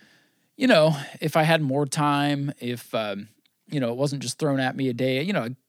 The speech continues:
could have prepared a little bit more, but I, I still had to work, still had to take care of my kid, you know.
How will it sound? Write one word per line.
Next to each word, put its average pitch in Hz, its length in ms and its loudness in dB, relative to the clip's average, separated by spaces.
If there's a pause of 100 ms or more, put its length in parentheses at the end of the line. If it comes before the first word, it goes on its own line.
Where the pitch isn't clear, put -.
(160)
could 247 160 2
have 190 60 0
prepared 156 320 0
a 139 60 -2
little 147 220 2
bit 131 140 0
more, 123 240 -4
but 139 180 -4 (100)
I, - 60 -10 (260)
I - 60 -16 (240)
still 156 220 -4
had 123 140 -2
to 117 60 -8
work, 175 280 -2
still 139 200 -4
had 135 160 -4
to 117 60 -10
take 131 180 -2
care 135 100 -2
of 123 60 -4
my 113 80 -6
kid, 175 340 0
you 151 60 -2
know. 135 200 -2